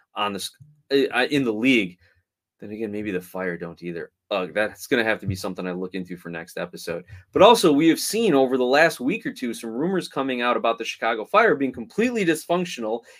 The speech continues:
in the locker room, as, which is translating to them being dysfunctional on the pitch.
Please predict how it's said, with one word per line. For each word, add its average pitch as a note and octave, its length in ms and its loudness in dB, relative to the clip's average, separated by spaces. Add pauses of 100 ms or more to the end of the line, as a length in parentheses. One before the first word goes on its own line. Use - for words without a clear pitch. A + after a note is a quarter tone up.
(160)
in F#3+ 160 6
the F#3 100 4
locker G#3 360 4
room, A#2 300 0
as, D3 220 -4 (300)
which D#3+ 220 -2
is E3 120 -6
translating C#3+ 720 -2
to D#3 120 -10
them A#2+ 160 -2
being A2+ 220 -4
dysfunctional G#2 640 -10 (380)
on G#2+ 260 -6
the G#2 80 -8
pitch. - 500 -2